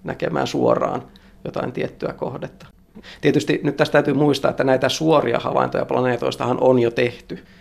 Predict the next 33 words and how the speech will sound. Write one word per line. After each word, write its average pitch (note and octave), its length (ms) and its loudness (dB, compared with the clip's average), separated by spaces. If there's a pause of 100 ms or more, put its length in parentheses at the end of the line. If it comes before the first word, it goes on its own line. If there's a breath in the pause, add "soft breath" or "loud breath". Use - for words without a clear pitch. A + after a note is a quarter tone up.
(220 soft breath)
mutta A#2 300 -2
ne A#2+ 120 2
on, A#2+ 260 -2
on A#2 320 0
aika A2+ 380 2
yksittäiskappaleita B2 1160 0
vielä B2 180 2
tänä - 240 -4
päivänä. - 480 -4 (640 loud breath)
Se, - 120 0
miten B2+ 280 4
niitä C3 160 2
tyypillisesti C3+ 520 0
löydetään, B2+ 460 0
on B2 60 -2
se, C3+ 100 -2
että B2 120 -2
meillä B2 160 0
on A#2+ 60 2
pölykiekko A#2+ 640 2
jonkun - 540 -2
auringon B2 540 0
ympärillä, A#2+ 480 -2
joka A#2+ 200 -2
nyt - 120 -8
sitten - 200 -4
vastaa B2+ 400 0
vähän A#2+ 160 -2
niin C3+ 80 -6
kuin C3 80 -4
meidän B2 220 -2
asteroidivyöhykettä C3 960 -4
tai - 320 -4